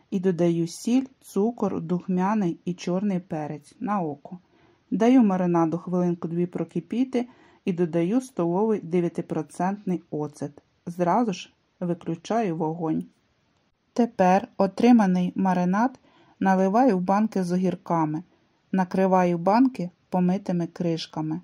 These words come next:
Велику каструлю з водою ставлю на вогонь.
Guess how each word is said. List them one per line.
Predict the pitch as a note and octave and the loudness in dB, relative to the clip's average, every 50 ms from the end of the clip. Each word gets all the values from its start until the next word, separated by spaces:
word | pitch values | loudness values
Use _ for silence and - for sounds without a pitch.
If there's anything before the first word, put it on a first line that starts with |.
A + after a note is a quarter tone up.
| _ _ _ _ _ _ _ _ _ _ - | _ _ _ _ _ _ _ _ _ _ -4
Велику | F#3+ F#3 G3+ G3+ G3+ F#3+ F#3 - F3+ F3+ | 0 2 4 4 4 2 2 0 -4 -2
каструлю | - F#3 F3+ - - - F#3 F3+ E3+ E3 E3 | 0 -2 -2 0 -2 0 0 2 2 0 0
з | D#3+ E3+ | -2 0
водою | E3+ E3+ E3+ E3+ A3+ B3+ C#4 C4 G3+ F3+ | -2 -2 0 2 2 4 4 4 2 0
ставлю | - - - A#3 B3 B3 G#3+ F#3+ F#3 | -2 0 2 2 4 4 2 2 2
на | F3 E3 E3 | 2 2 0
вогонь. | D#3+ E3 F3 F3+ F#3 F#3 F3 E3+ E3+ F3 | 0 -2 -2 -2 -2 -2 -2 -2 -2 -4